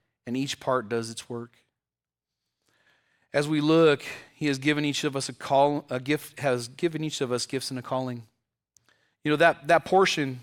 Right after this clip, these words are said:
allows us to, to learn more about ourselves internally. You know, I'm, I'm blessed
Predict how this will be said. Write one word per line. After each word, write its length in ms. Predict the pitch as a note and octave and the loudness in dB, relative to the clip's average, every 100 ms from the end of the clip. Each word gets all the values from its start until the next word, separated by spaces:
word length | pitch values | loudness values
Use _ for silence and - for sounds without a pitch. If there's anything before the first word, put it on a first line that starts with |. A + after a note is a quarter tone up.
| _ _ _ _ _ _ _ _ _ | _ _ _ _ _ _ _ _ _
allows 420 | C#3+ D#3 E3 D#3+ | 2 6 6 6
us 160 | D#3+ C#3+ | 2 0
to, 360 | - D#3 C#3 C3 | 0 0 2 0
to 80 | - | -4
learn 220 | D3 D#3+ D3+ | -2 0 0
more 200 | D3+ D#3 | 2 2
about 260 | D3 C#3+ | 6 6
ourselves 520 | C#3 C3 D3+ C#3+ C3 | 6 4 4 4 4
internally. 600 | C3 C3 C#3+ C3+ B2+ B2 A#2+ _ _ _ _ _ _ _ _ _ | -2 -4 -2 -2 -4 -6 -12 _ _ _ _ _ _ _ _ _
You 80 | C#3+ | 0
know, 60 | C#3+ | 4
I'm, 200 | E3 D3+ - - | 4 2 -10 -6
I'm 140 | - D#3 | 0 2
blessed 560 | D3 E3 E3 - - | 4 6 4 2 -8